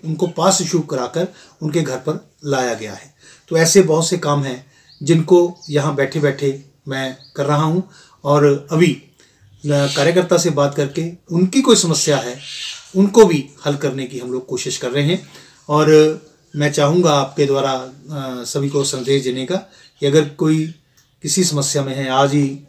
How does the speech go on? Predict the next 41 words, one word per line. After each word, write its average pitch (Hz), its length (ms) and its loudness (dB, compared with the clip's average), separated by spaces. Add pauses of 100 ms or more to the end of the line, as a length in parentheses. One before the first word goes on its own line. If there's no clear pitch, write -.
(260)
एक 143 300 -2
सज्जन 143 380 -4
का 143 140 0
फ़ोन 135 260 -8
आया 131 140 -2
अमृतसर 139 340 -2
से 123 280 -8 (140)
कि 135 80 -4
मैं 127 100 -8
हार्ट 131 280 -4
पेशेंट 143 300 -6
हूँ, 123 160 -8
मेडिसिन 127 340 -8
ख़त्म 151 220 -6
हो 143 120 -2
चुकी 139 280 -8
है, 156 200 -6 (520)
मैं 139 200 2
बाहर 139 220 0
नहीं 151 140 0
जा 131 80 0
सकता, 131 300 -6
बहुत 131 240 -6
बुजुर्ग 135 240 -2
हूँ, 117 240 -4 (420)
तो 151 60 -2
वहाँ 185 260 2
के 190 80 4
कार्यकर्ता 143 460 -2
को 123 60 -6
कहकर 127 340 -8 (320)
उनको 135 440 -2
मेडिसिन 123 480 -6 (200)
दिलवाई, 127 380 -2
उनका 151 320 -6
थैंक्स 127 300 -10
का 127 140 -8 (380)
फ़ोन 123 180 -6
भी 131 140 -2
आया 127 160 -2
है। 175 180 -6